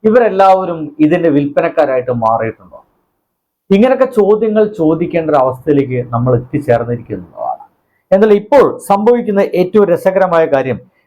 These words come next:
ഇങ്ങനെയൊക്കെ സംസാരിക്കുമ്പോൾ ഇന്ന് പ്രതിപക്ഷം നമ്മുടെ നിയമസഭ ഗംഭീരമായിട്ട്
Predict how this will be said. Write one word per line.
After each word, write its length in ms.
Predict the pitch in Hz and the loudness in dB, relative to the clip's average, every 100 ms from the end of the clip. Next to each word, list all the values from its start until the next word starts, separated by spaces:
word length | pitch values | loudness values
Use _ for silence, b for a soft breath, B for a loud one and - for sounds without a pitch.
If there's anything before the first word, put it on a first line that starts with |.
| 208 | 0
ഇങ്ങനെയൊക്കെ 340 | 208 277 277 269 | 2 2 2 0
സംസാരിക്കുമ്പോൾ 920 | 240 214 226 247 214 170 113 104 - | -2 -2 0 0 -2 -4 -2 -4 -4
ഇന്ന് 240 | 165 190 175 170 - _ - | 0 2 2 -4 -12 _ -4
പ്രതിപക്ഷം 520 | 156 185 196 - 165 107 _ 147 | 0 0 0 0 -4 -6 _ -4
നമ്മുടെ 240 | 156 170 | -2 0
നിയമസഭ 520 | 151 151 165 156 139 143 131 - 117 | -2 -2 -2 -2 0 0 0 -6 -2
ഗംഭീരമായിട്ട് 840 | 147 170 151 208 190 156 147 143 | -2 -2 0 0 0 0 -2 0